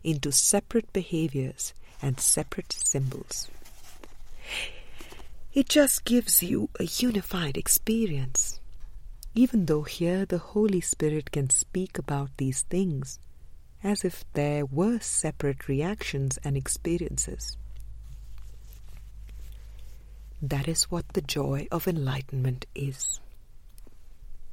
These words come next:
It is no problem. There is just happiness. Friend, do persons awaken? I do not think there are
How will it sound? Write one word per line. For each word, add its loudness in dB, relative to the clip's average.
It 6
is 2
no 4
problem. 2
There 2
is 0
just -2
happiness. -4
Friend, -4
do 8
persons 2
awaken? 0
I 2
do 10
not 8
think 4
there 8
are 6